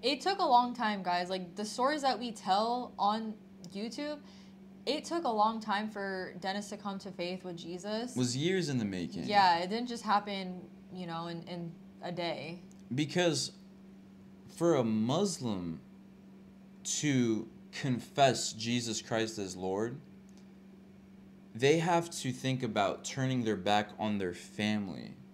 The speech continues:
Speaker 2: on their past generations, on their culture. You're essentially losing everything.
Speaker 1: You're losing your identity, is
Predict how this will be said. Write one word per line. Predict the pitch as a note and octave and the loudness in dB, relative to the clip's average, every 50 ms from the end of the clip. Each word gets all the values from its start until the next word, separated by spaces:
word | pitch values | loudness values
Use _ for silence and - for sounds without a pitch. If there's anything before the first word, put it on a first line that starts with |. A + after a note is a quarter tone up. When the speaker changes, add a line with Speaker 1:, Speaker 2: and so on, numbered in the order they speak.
| - - - - - - - - A#2 | -20 -20 -20 -20 -20 -20 -6 -2 0
Speaker 2:
on | A#2 A#2+ A#2 | 0 0 2
their | A2 A2 G#2 | 0 0 -2
past | - - - A#2 A2+ A#2 A2+ - - - | -2 -6 -4 -2 0 0 0 -2 -6 -6
generations, | - A#2 A2 G#2+ G#2 G2 F#2+ G2 G#2+ A2 G#2+ - G#2 F2+ E2+ - - | -4 -2 -2 -2 -2 0 0 2 2 2 2 0 -4 -6 -8 -6 -4
on | A2+ A#2+ A#2+ A2+ G#2+ | -2 -2 0 0 -2
their | G2+ F2+ - - - - - - | -2 -4 -4 -8 -12 -16 -12 -6
culture. | - B2 C3 C#3+ C3+ - - G#2 F2 D2 - - - - - - - - - | -2 0 0 0 0 -4 -4 -4 -4 -6 -6 -10 -16 -20 -20 -20 -20 -10 -4
You're | B2 C3+ D3+ | 0 2 4
essentially | D3 C3+ - - F3 F#3+ F#3 - - E3 C#3 A#2 | 4 4 4 2 0 0 0 2 2 4 4 4
losing | A2 A#2 C3 C#3 B2+ A#2+ A2+ G#2+ | 4 2 2 2 2 0 0 0
everything. | - G#2 A2 A2+ G#2+ - - F2 D2 A#1 B1+ - G#3 | 0 0 2 0 0 -2 -2 -6 -8 -8 -8 -8 -8
Speaker 1:
You're | A3 A3 G#3+ | -8 -8 -6
losing | A3 B3 C4 C#4+ D4 | -6 -8 -8 -8 -8
your | C#4 B3+ A3 | -8 -6 -6
identity, | F#3+ E3+ E3 D#3+ G3+ G#3 - - D#3+ - E3 E3 F#3 F#3+ | -4 -4 -6 -8 -8 -10 -10 -12 -12 -12 -12 -12 -12 -10
is | - F#3+ G3+ G3 | -8 -8 -8 -8